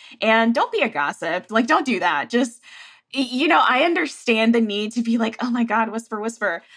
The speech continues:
Like, it happens. We've, we've all done it in some cases, but, like, don't make that be the precedent of, like, the impression that you've, uh, like, are giving off, because it's not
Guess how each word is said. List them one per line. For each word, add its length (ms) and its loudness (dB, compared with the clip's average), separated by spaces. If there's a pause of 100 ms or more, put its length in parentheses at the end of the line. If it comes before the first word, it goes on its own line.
Like, 300 2
it 100 4
happens. 680 -2
We've, 260 2
we've 240 0
all 160 4
done 200 2
it 200 -4
in 100 -8
some 220 -4
cases, 440 -10
but, 160 0
like, 300 0
don't 280 2
make 200 -6
that 280 -2
be 120 -6
the 100 0
precedent 600 -2
of, 120 -8
like, 180 -6
the 120 -14
impression 600 -4
that 160 0
you've, 340 -6
uh, 260 0
like, 360 -4
are 80 0
giving 460 -4 (120)
off, 400 0 (320)
because 600 0 (460)
it's 300 -8
not 420 4